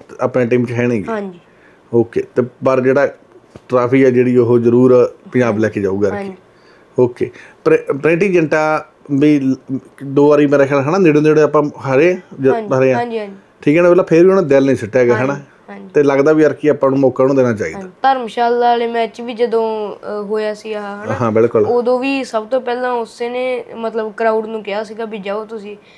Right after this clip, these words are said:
Speaker 2: ਜੇ ਕੋਈ ਹੋਰ ਸੈਲੀਬ੍ਰਿਟੀ ਹੁੰਦਾ, ਉਹਨਾਂ ਨੇ ਪਹਿਲਾਂ ਆਪਦੀ
Speaker 1: ਉਹ
Speaker 2: ਸੀਟ
Speaker 1: ਭੱਜ ਜਾਣਾ ਸੀਗਾ, ਉਹ
Speaker 2: ਹਾਂਜੀ।
Speaker 1: ਰੁਕਿਆ ਰਹੀ ਹੈ, ਹਨਾ, ਉੱਥੇ
Speaker 2: ਹਾਂਜੀ।
Speaker 1: ਰੁਕੇ ਰਹੀ ਆ।
Speaker 2: ਹਾਂਜੀ।
Speaker 1: ਅਮਦੋ ਜੀ, ਹੋਰ ਕੋਈ ਗੱਲਬਾਤ ਜਿਹੜੀ ਮੇਰੇ ਤੋਂ ਪੁੱਛਣ ਤੋਂ ਰਹਿ ਗਈ ਹੋਵੇ ਤੇ ਤੇਰੇ ਦਿਲ 'ਚ ਹੋਵੇ ਵੀ ਮੈਨੂੰ ਕਰਨੀ ਚਾਹੀਦੀ ਹੈ?
Speaker 2: ਹੂੰ।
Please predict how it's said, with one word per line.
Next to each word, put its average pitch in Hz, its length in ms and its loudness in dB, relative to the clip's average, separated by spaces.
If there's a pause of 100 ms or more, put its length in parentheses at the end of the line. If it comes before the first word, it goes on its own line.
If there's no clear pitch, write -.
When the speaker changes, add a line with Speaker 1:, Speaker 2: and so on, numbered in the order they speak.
(140)
Speaker 2:
ਜੇ 226 120 0
ਕੋਈ 233 200 -4
ਹੋਰ 214 200 -2
ਸੈਲੀਬ੍ਰਿਟੀ 220 560 -4
ਹੁੰਦਾ, 214 260 -10
ਉਹਨਾਂ 220 260 -8
ਨੇ 247 80 -4
ਪਹਿਲਾਂ 226 340 -6
ਆਪਦੀ 196 260 -14
Speaker 1:
ਉਹ 120 100 2
Speaker 2:
ਸੀਟ 123 80 -6
Speaker 1:
ਭੱਜ 127 160 0
ਜਾਣਾ 92 260 -2
ਸੀਗਾ, 101 260 -2
ਉਹ 117 60 6
Speaker 2:
ਹਾਂਜੀ। 110 160 2
Speaker 1:
ਰੁਕਿਆ 104 200 2
ਰਹੀ 90 240 0
ਹੈ, 104 100 -4
ਹਨਾ, 139 100 0
ਉੱਥੇ 151 80 -2
Speaker 2:
ਹਾਂਜੀ। 147 100 2
Speaker 1:
ਰੁਕੇ 113 260 2
ਰਹੀ 101 200 0
ਆ। - 120 2
Speaker 2:
ਹਾਂਜੀ। - 160 -14 (440)
Speaker 1:
ਅਮਦੋ 175 220 8
ਜੀ, 170 60 4 (100)
ਹੋਰ 160 260 8 (1400)
ਕੋਈ 160 120 6
ਗੱਲਬਾਤ 135 480 6
ਜਿਹੜੀ 139 240 6
ਮੇਰੇ 135 140 4
ਤੋਂ 123 100 -4
ਪੁੱਛਣ 139 380 0
ਤੋਂ 135 100 8
ਰਹਿ 127 160 8
ਗਈ 139 140 4
ਹੋਵੇ 123 200 6
ਤੇ 123 80 4
ਤੇਰੇ 131 220 6
ਦਿਲ 113 240 4
'ਚ 110 100 -8
ਹੋਵੇ 120 240 6
ਵੀ 120 120 4
ਮੈਨੂੰ 127 160 4
ਕਰਨੀ 117 380 4
ਚਾਹੀਦੀ 104 440 4
ਹੈ? - 80 -20 (1080)
Speaker 2:
ਹੂੰ। 202 360 -14